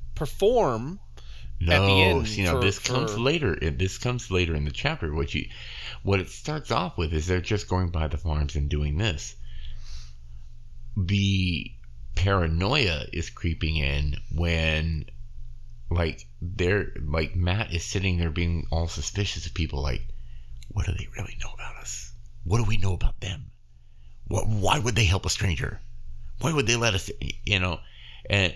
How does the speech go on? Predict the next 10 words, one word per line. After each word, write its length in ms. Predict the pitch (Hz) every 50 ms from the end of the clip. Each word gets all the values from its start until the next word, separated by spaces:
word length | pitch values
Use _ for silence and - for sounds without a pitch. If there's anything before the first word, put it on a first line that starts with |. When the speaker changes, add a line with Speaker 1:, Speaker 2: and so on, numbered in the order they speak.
| -
Speaker 2:
and 360 | - 101 101 95 95 90 76 - -
people 300 | - - 127 131 - 104 90
are 80 | 85
seeing 480 | 82 - - - 117 117 113 110 98 82
this, 260 | 73 62 - - -
and, 380 | - 101 98 95 90 87 85 - - - - - - - -
and 260 | 90 90 85 80 80
Speaker 1:
It, 120 | - 127 -
it 40 | -
Speaker 2:
it 80 | 82